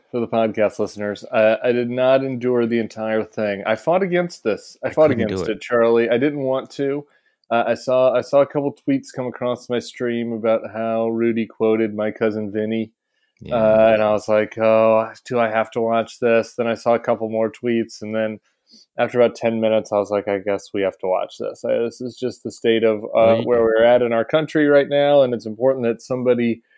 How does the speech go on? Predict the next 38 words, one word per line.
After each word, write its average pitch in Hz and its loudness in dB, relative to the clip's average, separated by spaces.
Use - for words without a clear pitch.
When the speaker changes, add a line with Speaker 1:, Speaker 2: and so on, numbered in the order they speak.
Speaker 1:
is 110 -8
putting 120 0
this 113 -2
into 110 -6
context 113 -2
for 107 -4
folks. 113 0
So 127 0
I 143 4
suffered 147 -2
through, 123 2
uh, 202 -2
you 180 2
know, 110 0
eighty 127 2
minutes 120 0
of 117 -4
the 120 -2
ninety, 127 2
Speaker 2:
Okay, 143 -2
Speaker 1:
so 117 6
I 117 6
Speaker 2:
that, 127 4
Speaker 1:
think 127 -2
Speaker 2:
hey, 127 4
Speaker 1:
that's 120 4
pretty 117 2
Speaker 2:
that's, 135 -6
Speaker 1:
good. 135 -18
Speaker 2:
that, 131 -6
that, 120 -2
that's 123 0
eighty 117 0
more 107 -2
minutes 101 -4
than 101 0
I 101 2
did. - -2